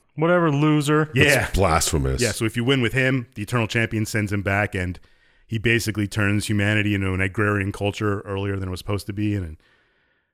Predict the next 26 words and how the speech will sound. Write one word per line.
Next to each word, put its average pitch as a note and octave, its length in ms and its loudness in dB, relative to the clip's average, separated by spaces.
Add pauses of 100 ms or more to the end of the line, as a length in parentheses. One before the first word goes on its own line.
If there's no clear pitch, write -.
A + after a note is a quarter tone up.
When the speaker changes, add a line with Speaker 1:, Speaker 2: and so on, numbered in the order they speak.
Speaker 3:
Everything's F2 340 2
perfect. B1+ 320 -2
Speaker 2:
every, G2 160 -4 (100)
well, G2 120 -2
pe-, - 280 -6
it's, F2+ 220 -10
they F#2+ 380 -4
become A2 260 -2
peaceful F#2+ 540 -6 (100)
earlier F2+ 400 -2
and E2 200 -10 (180)
develop G2+ 320 -4
faster. E2 420 -14 (160)
Speaker 3:
Nice. F2+ 360 -4 (140)
Speaker 1:
Okay. A2 220 -4
Speaker 2:
The F#2+ 80 -4
next C3+ 380 0
one A#2 320 2
is G#2+ 180 -4
from G#2 680 -2
a G#2+ 60 -2
hundred D3+ 280 0
and A2+ 120 -2
ten B2 260 0
B G#2 200 -4
C, G#2 440 -6